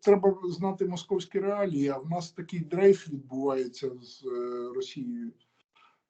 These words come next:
е, що ми років сто взагалі в бік Москви дивитись не будемо.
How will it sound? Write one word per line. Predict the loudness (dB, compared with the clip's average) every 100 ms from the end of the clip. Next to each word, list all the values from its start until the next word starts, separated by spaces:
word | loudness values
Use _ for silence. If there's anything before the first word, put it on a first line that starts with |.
| -4 -2
е, |
що | -2 -2
ми | 0 2
років | 2 2 0 -4
сто | 0 2 2
взагалі | 0 2 2 2
в | -2
бік | -4 -6
Москви | -6 -6 -2 0
дивитись | 2 0 -2 -8
не | -6
будемо. | -8 -8 -10 -10 -12